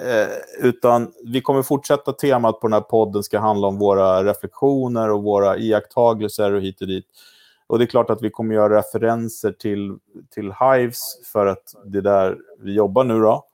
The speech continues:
Eh, men vi kommer fortsätta ha örat mot rälsen och dela med oss av det. Men det är också viktigt att ni som lyssnar, eh, delar med er till oss tillbaks, för då hittar vi ämnen, eh, och så. Eh, men sen så kommer vi också kanske passa på att berätta när vi har något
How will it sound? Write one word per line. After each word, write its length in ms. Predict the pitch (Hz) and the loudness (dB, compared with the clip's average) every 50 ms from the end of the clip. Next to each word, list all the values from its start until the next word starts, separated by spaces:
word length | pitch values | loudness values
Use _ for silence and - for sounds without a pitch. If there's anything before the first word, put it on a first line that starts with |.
| _ _ _ _ _ _ _ _ _ _ _ | _ _ _ _ _ _ _ _ _ _ _
Eh, 560 | - 104 104 101 101 98 98 98 98 95 95 | -2 0 2 2 2 2 0 0 -2 -2 -2
men 280 | 95 101 110 113 110 110 | -2 -2 0 0 0 0
vi 100 | 117 117 | -2 -2
kommer 280 | - - 131 131 131 120 | 0 0 0 2 0 0
fortsätta 400 | - 143 131 - 147 147 139 127 | 0 -2 -2 0 0 2 4 4
ha 320 | 120 113 - 120 120 113 | 4 4 4 4 6 6
örat 220 | 110 107 107 - | 6 4 4 2
mot 140 | 107 101 - | -4 -4 0
rälsen 540 | 123 143 156 151 139 - - 147 131 127 127 | 2 2 2 2 0 -2 0 0 0 0 0
och 120 | 117 117 | -2 -4
dela 280 | 120 120 113 110 110 107 | -2 2 2 4 4 2
med 260 | 107 101 98 95 92 | 0 0 -4 -4 -4
oss 220 | 92 92 92 - - | -4 -6 -6 -8 -12
av 140 | - 92 90 | -10 -10 -8
det. 280 | 90 92 90 90 92 - _ | -6 -4 -4 -4 -4 -6 _
Men 260 | - 107 107 107 107 - | -10 -6 -4 -4 -4 -2
det 40 | - | 0
är 40 | 127 | 0
också 260 | 135 - - - 127 | 0 0 0 -2 0
viktigt 340 | 120 113 - - 104 - 104 | 0 -2 -2 -4 -6 -4 -4
att 140 | 101 101 | -6 -4
ni 200 | 107 107 107 101 | -4 -4 -4 -6
som 360 | - - 107 101 101 101 98 98 | -4 -4 -4 -4 -2 -4 -6 -4
lyssnar, 500 | 107 117 110 - - - 135 131 131 104 | -2 -4 -4 -4 -4 0 2 2 2 2
eh, 560 | - - - - 110 104 104 101 95 95 92 | -2 -8 -6 -2 2 2 4 4 4 2 2
delar 220 | 104 117 117 117 | 2 2 2 4
med 240 | 113 110 107 104 101 | 4 4 4 4 4
er 80 | 98 - _ _ - | 2 0 _ _ -2
till 80 | 120 | 2
oss 200 | 139 147 - - | 2 2 0 -2
tillbaks, 360 | - 127 120 156 139 104 - - | -6 0 2 2 2 2 0 -4
för 80 | - 107 | -4 -2
då 160 | 113 117 117 - - | -2 -2 -2 -6 -12
hittar 240 | 110 113 - 113 110 | -12 -6 -4 -2 0
vi 100 | 117 120 | 2 2
ämnen, 360 | 113 113 123 147 143 101 101 _ _ _ _ _ _ _ _ _ _ _ _ _ _ _ _ - 104 | 2 0 -2 -4 -4 -6 -6 _ _ _ _ _ _ _ _ _ _ _ _ _ _ _ _ -4 -2
eh, 180 | 104 95 92 | -2 0 0
och 180 | 92 - - - | -2 -2 -4 -4
så. 200 | - 98 - - _ _ _ _ _ - | -4 -6 -6 -8 _ _ _ _ _ -2
Eh, 320 | - 113 110 107 107 107 101 | 0 2 2 4 2 2 0
men 160 | 117 123 117 | 0 -2 -2
sen 120 | - 135 | -2 -2
så 80 | 123 - | -4 0
kommer 180 | - 156 151 147 | 0 0 4 4
vi 60 | 143 | 4
också 220 | 135 - - 143 | 2 4 0 -2
kanske 360 | - - 135 123 - - 123 | 0 0 -4 -2 0 -2 -2
passa 380 | 120 - _ - - 156 - 113 | -2 -4 _ -4 -4 -2 -2 -6
på 460 | - - 123 113 113 110 104 104 107 110 | -4 -4 -6 -4 -2 -2 -2 -2 -4 -4
att 100 | 113 104 | -4 0
berätta 520 | 113 110 107 - - _ _ - 107 101 | 2 2 0 0 -4 _ _ -2 -2 0
när 140 | 98 104 98 | 0 0 -2
vi 80 | 104 | 0
har 140 | 104 104 101 | 0 0 0
något 200 | 101 98 - _ | 0 -2 -4 _